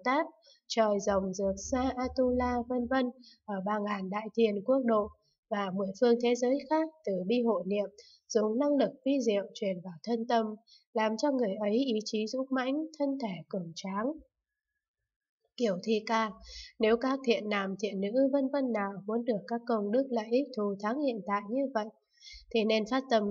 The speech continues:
trí nhất thiết trí, dùng vô sở đắc làm phương tiện đối với kinh điển Bát Nhã Ba La Mật Đa Thậm Thâm này. Trí tâm lắng nghe, thọ trì, đọc tụng, tinh cần tu học,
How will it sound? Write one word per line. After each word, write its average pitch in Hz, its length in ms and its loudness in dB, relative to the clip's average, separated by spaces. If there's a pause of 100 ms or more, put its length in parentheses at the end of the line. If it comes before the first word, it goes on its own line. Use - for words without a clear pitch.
trí 202 200 -2
nhất 269 240 -2
thiết 294 180 0
trí, 226 340 -2 (380)
dùng 196 240 0 (100)
vô 262 100 2 (100)
sở 220 120 0 (100)
đắc 269 260 0
làm 196 300 0
phương 269 200 2
tiện 208 200 2 (180)
đối 214 220 0
với 277 380 2
kinh 202 200 2
điển 180 240 -2
Bát 233 140 -2
Nhã 233 260 0 (100)
Ba 220 140 0
La 202 240 -2
Mật 190 200 -6
Đa 202 320 -8
Thậm 208 120 -2 (100)
Thâm 254 220 -2
này. 196 160 -2 (580)
Trí 233 280 2
tâm 285 160 2
lắng 247 260 0
nghe, 285 240 2 (100)
thọ 196 160 0
trì, - 180 -6 (180)
đọc 202 140 -4 (100)
tụng, 208 200 0 (180)
tinh 208 220 0
cần 190 140 -2 (180)
tu 214 140 -2
học, 190 200 -4